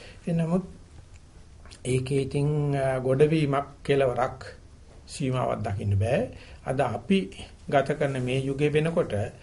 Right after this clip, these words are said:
මේ දෙකම දැවෙන මට්ටමටවත් වෙලා තියෙනවා. එක පැත්තකින් යුද්ධය සඳහා නානා ආකාරයෙන් සාධාරණීකරණය කරමින් තමන්ට වාසිය ආපු වෙලාවේ, බලය ආපු වෙලාවේ පුළුවන් තරම් යුද්ධ කරනවා. ඒක රාජ්‍ය පාලනයේ අත්‍යවශ්‍ය කාරණාවක්.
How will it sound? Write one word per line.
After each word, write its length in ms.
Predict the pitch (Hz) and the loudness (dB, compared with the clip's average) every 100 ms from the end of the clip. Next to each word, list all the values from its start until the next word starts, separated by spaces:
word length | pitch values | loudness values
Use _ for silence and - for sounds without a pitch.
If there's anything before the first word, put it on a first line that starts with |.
| - - | -20 -16
මේ 200 | - 135 | -6 -2
දෙකම 280 | 131 131 139 139 | -2 -2 -4 -4
දැවෙන 420 | 113 117 127 143 | -2 0 2 4
මට්ටමටවත් 680 | 151 135 - 113 135 - - | 2 0 -4 -6 -6 -8 -8
වෙලා 180 | - | -10
තියෙනවා. 320 | - - - - - - - | -10 -14 -16 -18 -20 -20 -8
එක 160 | 120 | -2
පැත්තකින් 500 | 135 131 131 123 131 | 0 -2 -4 -4 -2
යුද්ධය 360 | 123 123 113 127 | -2 -4 -2 0
සඳහා 440 | 131 131 131 127 185 233 - - - - | 0 0 0 2 2 -2 -12 -20 -20 -10
නානා 500 | 131 123 139 143 143 - | -2 0 2 4 2 0
ආකාරයෙන් 640 | 120 135 143 139 139 143 | 2 2 4 4 4 2
සාධාරණීකරණය 880 | 143 131 127 127 131 131 127 127 123 | 4 4 4 2 2 0 0 -2 -2
කරමින් 420 | 120 120 127 180 277 - - - - - - | -2 0 4 4 2 -4 -20 -20 -20 -20 -10
තමන්ට 440 | 127 123 127 123 | -6 -4 -4 -2
වාසිය 400 | 123 123 123 123 | 0 2 0 -2
ආපු 200 | 117 117 | -4 -2
වෙලාවේ, 320 | 131 127 165 | -2 0 0
බලය 200 | 143 120 123 | 0 0 0
ආපු 220 | 120 120 | -2 -4
වෙලාවේ 400 | 117 120 135 254 - - - - | -4 -2 -2 -2 -4 -16 -20 -14
පුළුවන් 580 | - 123 123 127 131 127 | -6 0 2 2 2 2
තරම් 220 | 127 123 | 0 -2
යුද්ධ 260 | 117 117 113 | -4 -6 -6
කරනවා. 380 | - 104 120 151 | -4 -4 -4 -4
ඒක 220 | 123 127 | -4 -4
රාජ්‍ය 500 | - 92 117 120 131 | -4 -2 -4 -4 -4
පාලනයේ 520 | 123 117 117 110 147 | -2 -2 -2 -4 -6
අත්‍යවශ්‍ය 720 | 151 - - 143 139 120 104 165 | -6 -8 -6 -2 0 -2 -4 -4
කාරණාවක්. 560 | - - - - - | -4 -6 -12 -14 -16